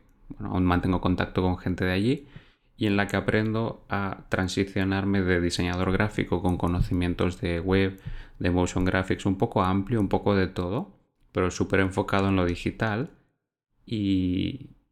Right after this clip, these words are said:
y me centro mucho en lo que es el diseño de producto, ¿no? De producto digital, que es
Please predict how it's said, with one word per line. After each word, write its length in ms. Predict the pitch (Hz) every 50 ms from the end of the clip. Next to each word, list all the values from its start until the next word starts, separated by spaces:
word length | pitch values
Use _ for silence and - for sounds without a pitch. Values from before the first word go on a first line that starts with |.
| _ _ _
y 200 | - 101 98 92
me 220 | 92 92 90 92 92
centro 400 | - - 98 95 95 - 101 98
mucho 300 | 98 98 92 - - 98
en 60 | 95
lo 100 | 92 87
que 100 | - 92
es 140 | - - 104
el 80 | 95
diseño 340 | 90 87 - - 98 92 95
de 80 | 95 95
producto, 500 | - 98 92 87 117 139 139 - 92 90
¿no? 140 | 95 113 117
De 80 | 107
producto 360 | 90 - 92 90 90 - 101 92
digital, 520 | 92 92 - 104 - - 113 113 113 107
que 120 | - 92
es 220 | 92 - - -